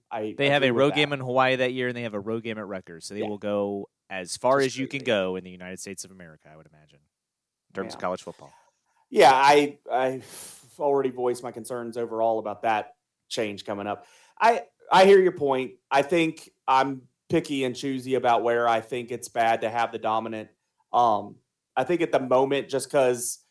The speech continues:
Speaker 1: this year Virginia Tech wasn't on the cusp of overcoming that, or, or J M U wasn't in the middle of it like they were just a couple years ago, I'm a little more accepting of it, uh,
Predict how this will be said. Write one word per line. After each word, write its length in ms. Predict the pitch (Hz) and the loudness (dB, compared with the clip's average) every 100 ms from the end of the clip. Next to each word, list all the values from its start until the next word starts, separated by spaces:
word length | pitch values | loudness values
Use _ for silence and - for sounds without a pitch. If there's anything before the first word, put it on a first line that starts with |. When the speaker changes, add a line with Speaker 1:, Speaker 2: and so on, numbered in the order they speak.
| _ _ _ _ | _ _ _ _
Speaker 1:
this 260 | 147 147 147 | 2 2 4
year 260 | 135 120 120 | 2 2 0
Virginia 340 | 127 127 127 | -4 -4 -4
Tech 280 | 131 127 120 | 0 -2 0
wasn't 300 | 123 113 117 | -2 0 -2
on 100 | 117 | -2
the 80 | 110 | -2
cusp 380 | 131 117 - | 0 0 -2
of 140 | 113 113 | -4 -2
overcoming 460 | 110 107 113 110 | -2 -4 -6 -6
that, 260 | 104 104 104 | -8 -8 -6
or, 200 | 104 107 | -6 -6
or 180 | - 110 | -4 -4
J 240 | 110 123 120 | -4 -2 -2
M 100 | 117 | -4
U 280 | 120 120 117 | -6 -6 -6
wasn't 500 | 113 117 113 113 113 | -4 -2 -2 -4 -6
in 100 | 117 | -4
the 60 | |
middle 260 | 117 113 110 | -2 0 0
of 80 | 107 | 0
it 20 | |
like 220 | 92 107 | -4 -4
they 120 | 113 | -8
were 220 | 110 113 110 | -2 -2 -4
just 140 | - | -8
a 20 | |
couple 200 | 120 113 | -10 -8
years 120 | 113 117 | -10 -2
ago, 200 | 113 107 - _ _ | -2 -2 -8 _ _
I'm 100 | 131 | 2
a 60 | 139 | 6
little 240 | 147 143 | 8 6
more 200 | 131 120 | 6 2
accepting 560 | 110 - 127 117 113 104 | 2 0 0 0 -4 -8
of 160 | 98 | -8
it, 240 | 104 104 - - | -10 -12 -8 -2
uh, 240 | 110 | 0